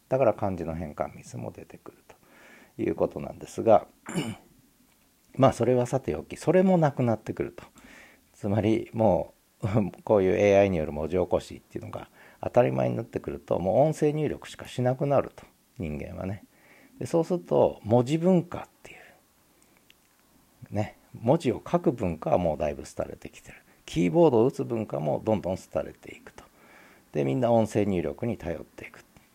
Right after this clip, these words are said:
で、これが五年、十年、百年続くとどうなるかっていう話なんですよね。で、今そういうことが起き始めたっ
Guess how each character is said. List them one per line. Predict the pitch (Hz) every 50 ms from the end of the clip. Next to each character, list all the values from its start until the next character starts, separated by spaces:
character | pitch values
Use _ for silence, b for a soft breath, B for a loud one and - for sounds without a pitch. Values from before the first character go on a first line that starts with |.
| _ _
で、 | - 113
こ | - - 139
れ | 139
が | 135 147 143
五 | 117 92 117 120
年、 | 127 139 139 139 135 131
十 | 120 131 143 135 135
年、 | 120 110 104 101 92 90 90 - - b b b b b b -
百 | - - 117 113 - 165 151
年 | 143 127 107 98
続 | - 98 87 87 87
く | - -
と | - 82 76
ど | - 85
う | 85
な | 78 71 -
る | - -
か | - - 95
っ | - _ _
て | - -
い | -
う | _ b b b b b b b b b b b b
話 | - - 80 85 85 - -
な | -
ん | - -
で | - -
す | - -
よ | - - -
ね。 | - 101 90 90 92 90 78 67 b b b b b b b _ _ _ _ _
で、 | 117 110 101
今 | 107 123 - - -
そ | - 113 113 127
う | 135
い | 139
う | 131
こ | - 139
と | 131 147
が | 135 - 76
起 | 82 87
き | - - 101
始 | 95 117 113 135 135
め | - -
た | - - -
っ | -